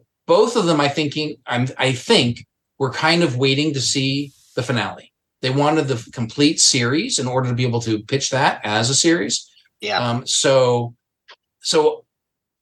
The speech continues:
Speaker 1: e-, either things won't happen now, or they will happen now that the, the final book is done. Um, but they, uh, but I have possibilities. Now,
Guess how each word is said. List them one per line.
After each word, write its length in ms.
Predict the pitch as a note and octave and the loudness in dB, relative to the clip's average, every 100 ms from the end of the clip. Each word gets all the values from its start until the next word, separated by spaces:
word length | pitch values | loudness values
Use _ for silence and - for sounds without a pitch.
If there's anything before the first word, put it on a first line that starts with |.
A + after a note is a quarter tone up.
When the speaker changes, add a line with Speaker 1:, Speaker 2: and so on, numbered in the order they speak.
| _ - | _ -10
Speaker 1:
e-, 60 | |
either 720 | - - G#3+ A#3+ F#3+ D3+ C#3 | -8 -2 0 2 2 2 0
things 420 | C#3 - F3 F3 B2+ | -2 -2 -2 -2 0
won't 260 | D3+ A#3 | -2 -2
happen 380 | G3 A#3+ B3+ C4+ | -2 -2 0 0
now, 360 | C4+ C#4 D4 C#4+ | 2 2 2 0
or 280 | E3+ E3 E3 | -2 0 2
they 180 | D#3+ | 0
will 260 | C#3 D3 E3 | 0 0 0
happen 360 | C#3+ A2+ G#2+ G#2 | -2 -6 -6 -6
now 460 | G2+ G2 G2 A#2 | -4 -2 -2 -2
that 220 | A#2 A#2 | -2 -2
the, 180 | B2 A#2 | 0 0
the 120 | A#2 A#2 | 0 0
final 260 | A2+ A2+ | 0 2
book 220 | A2 G#2 | 0 -2
is 160 | G#2 - | -4 -4
done. 400 | G2+ F#2 E2+ A#2+ _ _ _ _ - | -4 -6 -10 -18 _ _ _ _ -2
Um, 500 | G#2 G2+ G2+ G2+ - B2 | 0 2 0 -4 -12 -2
but 440 | D3+ D3+ - C#3 | 2 2 0 -4
they, 440 | C3 C3+ C3+ B2+ | 0 2 2 2
uh, 320 | B2 B2 B2 B2+ C3+ C3 | 0 0 -2 -4 -6 0
but 100 | C#3+ | 2
I 80 | C#3+ | 2
have 180 | D#3 E3 | 0 0
possibilities. 760 | F3+ F3 D#3+ B2 G#2 - - _ _ _ _ _ _ _ | 0 0 0 0 -2 -12 -20 _ _ _ _ _ _ _
Now, 320 | F3 G#3+ C#3+ | -2 2 2